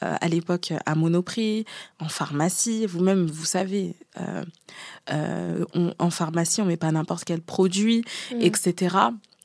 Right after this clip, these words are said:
Speaker 1: Donc vraiment, ça pour moi, c'est vraiment, euh, montrer déjà. Je trouve que c'est un beau témoignage, c'est une belle histoire de montrer que en fait c'est possible aussi,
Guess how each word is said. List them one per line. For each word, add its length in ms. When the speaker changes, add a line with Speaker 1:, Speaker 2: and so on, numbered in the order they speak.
Speaker 1:
Donc 220
vraiment, 360
ça 140
pour 180
moi, 140
c'est 140
vraiment, 440
euh, 480
montrer 600
déjà. 520
Je 100
trouve 140
que 80
c'est 160
un 260
beau 180
témoignage, 500
c'est 80
une 80
belle 180
histoire 400
de 60
montrer 340
que 120
en 100
fait 180
c'est 100
possible 540
aussi, 420